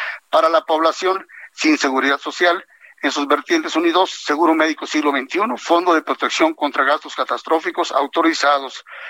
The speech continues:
en el pef dos veinte. Primer trimestre, no, para Aguascalientes, noventa millones ciento cincuenta y tres mil novecientos treinta y cuatro pesos.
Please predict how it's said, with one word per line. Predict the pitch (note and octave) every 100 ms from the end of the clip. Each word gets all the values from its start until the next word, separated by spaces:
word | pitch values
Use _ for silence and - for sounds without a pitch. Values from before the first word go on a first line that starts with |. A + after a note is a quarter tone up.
| -
en | C3+ C3+
el | -
pef | - F#3 - -
dos | D3+ C#3
veinte. | A#2+ G2+ F2 - - - - - _ _
Primer | D#3+ F3 A#3+
trimestre, | - G3+ G3 G3 - A#2 - _ - - -
no, | C#3+ D#3
para | - D#3+
Aguascalientes, | D#3+ D#3+ - - F3+ F3+ - - - - _
noventa | D3+ D#3 F3+ G3+ G3
millones | E3+ D#3 G3 G#3 -
ciento | F#3 F#3+ F#3+
cincuenta | F#3 D#3+ D3+ D3
y |
tres | - C#3
mil | D3 F#3+ G3
novecientos | C3+ A#2+ - D3 D3+
treinta | C#3+ B2+ A#2
y |
cuatro | B2+ C3+ C#3
pesos. | - D#3+ D3+ A2+ - -